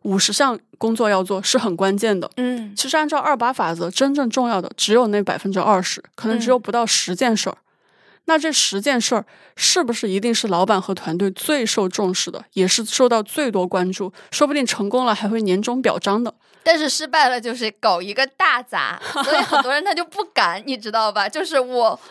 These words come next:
Speaker 2: 我的能力有限，我不能去，就脱口秀那个段子，呼兰说，“我不能去做那个承重墙，其他三面墙也在那儿立着呢，但是只有一面墙是承重墙。”
Speaker 1: 笑死了，笑死了。说到呼兰这个，我还真的想和你讨论。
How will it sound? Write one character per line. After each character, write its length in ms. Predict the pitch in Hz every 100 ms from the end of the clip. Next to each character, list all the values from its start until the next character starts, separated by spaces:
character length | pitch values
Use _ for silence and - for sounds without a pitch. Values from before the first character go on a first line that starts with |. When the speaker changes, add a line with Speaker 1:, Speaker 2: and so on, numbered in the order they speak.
| -
Speaker 2:
我 140 | 269 262
的 140 | 294
能 200 | 302 330
力 140 | 381
有 160 | 359 285
限， 420 | - - 349 339 285
我 100 | 277
不 200 | 370 359
能 200 | 302 302
去， 240 | 330 302
就 220 | 294 285
脱 260 | - - 294
口 160 | 247
秀 160 | 214 269
那 80 | 262
个 100 | 247
段 240 | 277 269
子， 140 | 220 220
呼 200 | 254 254
兰 220 | 214 240
说 220 | - 240 240
，“我 100 | -
不 220 | 220 302 285
能 120 | 262
去 140 | 294
做 160 | 262 247
那 100 | 233
个 120 | 226
承 240 | - 214
重 180 | 226 240
墙， 220 | 233 180
其 120 | 233 226
他 140 | 262
三 240 | 285 269 254
面 160 | 247
墙 160 | 233 226
也 140 | 202
在 100 | 180
那 80 | 254
儿 60 | 240
立 180 | 254 233
着 120 | 196
呢， 160 | 185
但 160 | 196 254
是 100 | 262
只 140 | 214
有 140 | 240 233
一 100 | 190
面 240 | 226 254
墙 160 | 247 202
是 100 | 208
承 240 | 208 170
重 200 | 190 233
墙。” 260 | 240 - 170 - - - -
Speaker 1:
笑 200 | - 311
死 120 | 277 226
了， 100 | 214
笑 180 | 262
死 100 | 240
了。 60 | 208 -
说 140 | - 339
到 100 | 320
呼 160 | 311
兰 180 | 330 254
这 80 | 262
个， 100 | 262
我 40 |
还 140 | 220 214
真 120 | 254
的 80 | 269
想 160 | 233
和 60 | 196
你 100 | 190
讨 220 | 185 185
论。 180 | 180 185